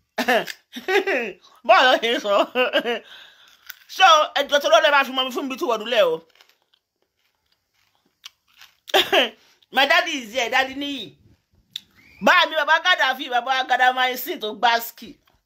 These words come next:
Bàbá alálùbáríkà, ẹ ní ráre bàbá.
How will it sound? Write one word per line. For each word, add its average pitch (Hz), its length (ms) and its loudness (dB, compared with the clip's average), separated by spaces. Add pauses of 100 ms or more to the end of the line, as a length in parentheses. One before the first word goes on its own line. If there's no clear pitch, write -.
(220)
Bàbá 233 240 6
alálùbáríkà, 269 800 2 (600)
ẹ 233 160 2
ní 233 120 0
ráre 254 280 4
bàbá. 160 260 -6